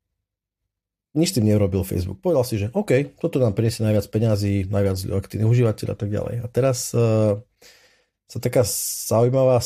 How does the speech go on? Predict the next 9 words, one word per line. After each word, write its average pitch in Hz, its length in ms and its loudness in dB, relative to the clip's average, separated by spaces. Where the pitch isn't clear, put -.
vec - 260 -6
pre-, 107 220 -2
podľa 107 260 0
mňa 113 140 2
stala, 101 400 0
pretože 101 480 -2
v, - 80 -12
eh, 95 420 -2
Etiópii, 147 540 0